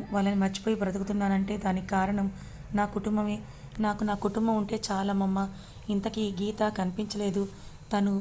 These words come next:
రూమ్లో పడుకొని ఉందని" చెప్తుంది భువన. "ఏ, హెల్త్ బాగాలేదా?" అని అడుగుతుంది ముత్యాలు. "అదేమీ లేదు అమ్మా, తలనొప్పి వస్తుందంటే పడుకుంది అంతే." "ఓహో, అవునా? సరే, చూసి చాలా రోజులు అవుతోంది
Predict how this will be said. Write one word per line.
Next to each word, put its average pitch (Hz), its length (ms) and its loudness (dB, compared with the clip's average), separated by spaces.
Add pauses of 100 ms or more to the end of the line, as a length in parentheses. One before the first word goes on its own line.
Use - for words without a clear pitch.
రూమ్లో 208 300 2
పడుకొని 208 380 0
ఉందని" 202 260 2
చెప్తుంది 196 380 0 (140)
భువన. 196 260 4 (1200)
"ఏ, 196 120 6 (480)
హెల్త్ 202 280 0
బాగాలేదా?" 196 480 4
అని 196 200 2
అడుగుతుంది 196 400 2
ముత్యాలు. 196 520 2 (500)
"అదేమీ 202 380 6
లేదు 202 380 6 (760)
అమ్మా, 190 280 2 (540)
తలనొప్పి 208 420 4
వస్తుందంటే 196 720 2
పడుకుంది 196 560 2 (440)
అంతే." 196 300 2 (480)
"ఓహో, 202 260 2 (580)
అవునా? 208 300 4 (220)
సరే, 202 280 0 (140)
చూసి 214 280 2 (140)
చాలా 196 220 4
రోజులు 202 280 2
అవుతోంది 202 360 2